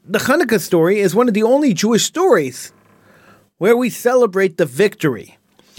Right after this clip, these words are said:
where we celebrate the fact that the Jews did not, uh, get massacred. The Jews fought back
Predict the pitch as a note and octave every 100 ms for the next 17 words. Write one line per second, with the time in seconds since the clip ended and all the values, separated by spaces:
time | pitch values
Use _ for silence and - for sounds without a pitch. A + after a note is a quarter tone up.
0 | - - A3+ B3+ - C4+ C#4+ A3+ F#3+ E3+
1 | - G3+ G3 G#3+ F#3+ F#3 G#3 A#3 F#3+ A3+
2 | F#3+ G#3+ A3+ C4+ A3+ - - _ _ _
3 | _ _ _ - - - E3+ D3 D3+ F#3+
4 | D#3+ E3 D#3 - D#3+ G#3 B3+ F#3+ - A3
5 | G3 - G3+ F3+ A#3+ C4 F3+ - -